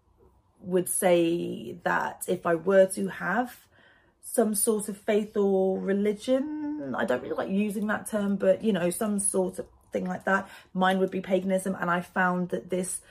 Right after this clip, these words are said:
had a really good understanding of what Wiccan paganism is about in terms of the balance of things, and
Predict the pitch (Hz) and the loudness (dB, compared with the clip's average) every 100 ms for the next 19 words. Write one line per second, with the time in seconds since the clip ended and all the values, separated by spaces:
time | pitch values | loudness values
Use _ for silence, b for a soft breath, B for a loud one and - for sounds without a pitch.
0 | B B B 247 B _ _ - - 190 | B B B -20 B _ _ -8 -2 0
1 | 185 - 190 175 175 202 202 202 190 180 | 0 2 2 2 -2 0 2 2 0 -2
2 | - - 202 190 180 196 175 - - 190 | -4 4 6 6 4 -2 -2 -4 -2 0
3 | 185 185 180 - 170 170 165 - B B | 0 -2 -4 0 2 2 0 -18 B B
4 | B B - 185 190 - - - 202 196 | B B -4 6 6 6 -8 -2 0 0
5 | 208 180 180 196 190 190 180 180 170 170 | 0 -2 -2 0 2 0 -2 -4 -6 -2
6 | 202 196 180 180 190 170 180 - - - | 0 0 -2 -4 -6 -4 -8 -8 -8 -4
7 | 185 185 170 - 180 - 170 165 165 165 | -2 -2 -4 -8 -10 -4 -2 -2 -6 -6
8 | - 165 160 | -4 -4 -4